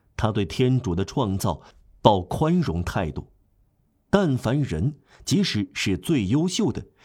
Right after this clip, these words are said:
身上也有一种不假思索的严酷，那是专门对待动物的。迪涅的主教根本没有这种严酷，而许多教士却固有。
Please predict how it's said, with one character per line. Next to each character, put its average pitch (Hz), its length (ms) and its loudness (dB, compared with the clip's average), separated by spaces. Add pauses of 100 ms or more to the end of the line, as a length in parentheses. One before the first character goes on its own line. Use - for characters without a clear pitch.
(120)
身 127 260 2
上 127 220 0
也 113 140 0
有 107 120 2
一 120 140 0
种 90 340 -2
不 123 180 2
假 87 220 -2
思 135 300 0
索 95 180 -4
的 90 100 -4
严 80 300 -4
酷， - 260 -6 (500)
那 110 120 0
是 92 160 -4
专 127 240 2
门 127 460 0
对 101 160 0
待 87 120 -4
动 170 320 0
物 82 140 -4
的。 - 160 -12 (1300)
迪 190 200 4
涅 220 140 2
的 117 100 0
主 78 280 -4
教 180 320 0 (180)
根 127 260 2
本 85 160 -4
没 80 200 -2
有 80 100 -4
这 92 140 -2
种 73 160 -6
严 80 200 -2
酷， - 300 -8 (600)
而 123 140 4
许 98 280 -2
多 170 160 0
教 185 260 -2
士 - 340 -4
却 - 220 -6
固 156 240 -2
有。 73 240 -10